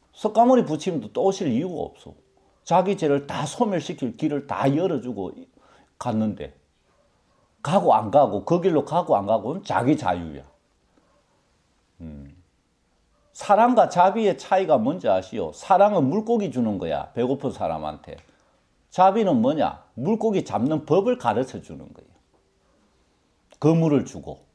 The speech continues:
그게 사랑과 자비의 차이야. 그래서 자비가 훨씬 사랑보다 폭이 넓고 깊어. 음.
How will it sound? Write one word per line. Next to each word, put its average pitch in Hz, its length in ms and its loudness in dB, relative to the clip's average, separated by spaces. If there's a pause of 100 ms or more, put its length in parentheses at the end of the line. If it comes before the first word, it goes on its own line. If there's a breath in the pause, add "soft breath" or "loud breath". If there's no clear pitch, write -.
(1040)
그게 160 240 0
사랑과 120 500 -2
자비의 - 480 -10
차이야. - 160 -20 (1600)
그래서 139 280 -2
자비가 151 420 2
훨씬 240 500 -4
사랑보다 131 640 -2
폭이 165 360 -8
넓고 123 540 -4
깊어. - 320 -14 (1080)
음. 78 220 -20